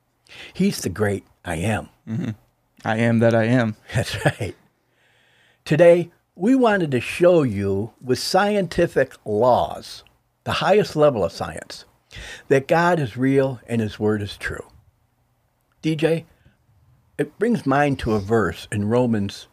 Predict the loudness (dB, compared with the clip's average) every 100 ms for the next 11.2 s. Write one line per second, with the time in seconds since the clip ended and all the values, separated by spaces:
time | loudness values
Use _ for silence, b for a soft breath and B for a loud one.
0 | _ _ _ -4 -2 -2 -2 -2 0 0
1 | 0 -2 -4 -4 -8 -6 -4 -4 -4 -4
2 | -4 -4 -6 -4 -4 -6 _ -20 -20 _
3 | -20 -20 -10 -4 -4 -6 _ _ _ _
4 | _ _ _ b b -6 -2 -2 -4 -4
5 | -4 -4 -4 -4 -4 -4 -2 -2 -2 -4
6 | -6 -6 -6 -8 -10 -18 _ _ _ _
7 | _ _ _ _ _ _ _ _ _ _
8 | _ _ _ _ _ _ _ _ _ _
9 | _ _ _ _ _ -4 -4 -4 -2 0
10 | 0 -4 0 2 2 0 -2 -8 -8 -2
11 | 0 0